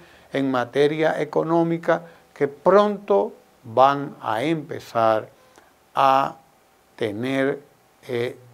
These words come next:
efectos, consecuencias en todo el mundo, en toda la economía, porque entre otras cosas, estos países que han formado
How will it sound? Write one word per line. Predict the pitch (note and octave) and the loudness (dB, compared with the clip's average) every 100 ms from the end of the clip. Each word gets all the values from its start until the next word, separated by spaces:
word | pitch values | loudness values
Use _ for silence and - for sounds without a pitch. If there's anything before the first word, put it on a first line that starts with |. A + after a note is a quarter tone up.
| _ _ _ _ _ - | _ _ _ _ _ -14
efectos, | A#2 F3 E3 E3+ F#3+ F2 - - _ | 2 4 4 2 -10 -10 -12 -20 _
consecuencias | - B2 A#2+ A2 - C#3+ C#3 - C#3+ C3+ - _ _ _ | -10 -10 -10 -10 0 2 2 -4 -8 -10 -12 _ _ _
en | A#2 G#2+ | -10 -10
todo | - C3 B2 B2 B2 B2 - _ _ _ _ _ | -4 0 0 0 -4 -8 -18 _ _ _ _ _
el | - G#2+ | -8 -6
mundo, | G#2 B2+ C3+ C3+ C3+ - - | -6 -4 -4 -4 -6 -8 -16
en | - | -10
toda | A#2 B2 A#2 A2+ A2 - | 0 2 2 0 -4 -8
la | A#2+ A2+ A2+ | -6 -6 -6
economía, | A#2 A#2 A2 G2+ B2 A#2 | -8 -8 -8 -10 -10 -10
porque | A#2 C3+ - | -6 -6 -4
entre | D3+ D3+ D3 F3 | -4 -2 2 2
otras | A3+ A3 F3 | 2 0 -2
cosas, | F#3 F3+ F3 E3 E3 - - - - | 2 2 2 -4 -4 -14 -20 -6 -2
estos | A3+ B3+ A3 | 2 4 2
países | - F#3+ F#3 F3+ E3+ E3+ | 2 2 0 -2 -6 -2
que | D#3+ | -2
han | E3 | -2
formado | - C3+ A#2+ C3+ C3 B2 B2+ | -2 -2 -2 0 0 0 -4